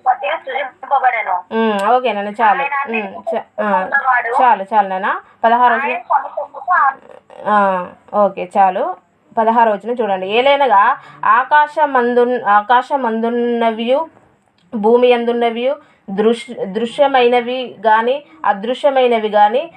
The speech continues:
Speaker 2: అవి సింహాసనములైనను ప్రభుత్వములైనను ప్రధానులైనను అధికారులైనను సర్వమును ఆయన యందు సృజింపబడెను,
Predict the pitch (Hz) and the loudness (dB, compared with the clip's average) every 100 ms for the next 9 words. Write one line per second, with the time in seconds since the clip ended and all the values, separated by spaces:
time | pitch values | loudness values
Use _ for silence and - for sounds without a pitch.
0 | - - 220 240 240 269 - 254 262 285 | -20 -2 0 0 -2 -4 -6 -6 0 2
1 | 285 285 302 277 240 226 226 226 285 262 | 2 2 -2 2 2 2 0 -2 -2 0
2 | 226 233 - 262 233 214 208 208 240 247 | 0 -2 -2 0 0 0 0 -2 -2 -2
3 | 220 208 220 240 254 233 214 208 240 226 | 0 2 4 2 0 -2 -2 -2 -2 0
4 | 190 214 220 247 254 254 233 208 208 262 | 0 0 2 4 4 2 -2 -2 -4 -6
5 | - 226 214 240 262 277 277 226 214 214 | 0 0 0 -2 -2 0 0 2 0 -2
6 | 214 220 220 185 180 202 202 202 202 233 | -6 -8 -12 -16 -12 -8 -4 -2 -2 -2